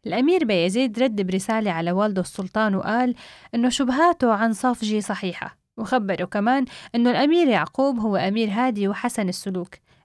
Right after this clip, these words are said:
بينما الأمير صفجي سريع التأثر بمحيطه، وفي احتمال كبير إنه يعمل كتير تصرفات خاطئة بالمستقبل.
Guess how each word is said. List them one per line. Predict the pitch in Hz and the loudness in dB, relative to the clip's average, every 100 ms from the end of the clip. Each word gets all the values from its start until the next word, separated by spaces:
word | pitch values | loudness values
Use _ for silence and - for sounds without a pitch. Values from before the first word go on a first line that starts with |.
| - | -2
بينما | 202 196 185 | 0 0 0
الأمير | 175 190 233 | -2 0 2
صفجي | 220 262 254 208 226 233 | 0 -2 -4 -4 -4 -4
سريع | - 196 233 - | -2 0 2 0
التأثر | - - 196 - 190 180 | -2 -6 -6 -4 -6 -4
بمحيطه، | 180 180 254 254 254 247 - - - | -6 -4 -2 0 -2 -4 -10 -16 -6
وفي | 220 - 302 | -4 -2 -2
احتمال | - - 196 226 240 | -4 -4 -2 0 0
كبير | 208 - 190 233 262 254 - | -2 -6 -2 2 2 0 -2
إنه | 185 | -2
يعمل | 185 226 233 202 | -2 -2 -2 -4
كتير | 185 - 262 | -6 -4 -4
تصرفات | 262 247 226 202 196 208 - | -2 -4 -4 -4 -2 -2 -2
خاطئة | 208 196 - | -4 -4 -4
بالمستقبل. | 190 190 185 - - 185 175 | -4 -4 -4 -8 -8 -8 -10